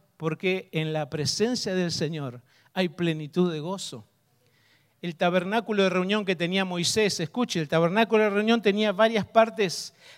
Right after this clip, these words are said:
La primera parte se llamaba el camino, la segunda parte se llamaba la verdad,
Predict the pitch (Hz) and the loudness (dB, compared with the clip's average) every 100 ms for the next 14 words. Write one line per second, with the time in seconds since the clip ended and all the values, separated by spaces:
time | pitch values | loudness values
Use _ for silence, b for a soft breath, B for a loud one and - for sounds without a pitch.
0 | - 165 190 220 226 226 240 240 233 - | -6 -4 0 4 4 8 6 6 2 2
1 | 190 185 180 220 220 202 - 196 190 202 | -2 -2 2 6 6 4 0 -2 2 4
2 | 190 247 269 190 139 - B B 190 180 | 4 6 4 2 0 -12 B B -2 2
3 | 208 247 240 202 254 247 226 170 165 202 | 2 4 4 6 4 4 0 -2 -2 0
4 | 233 226 208 196 180 196 254 190 | 4 6 6 6 6 8 8 6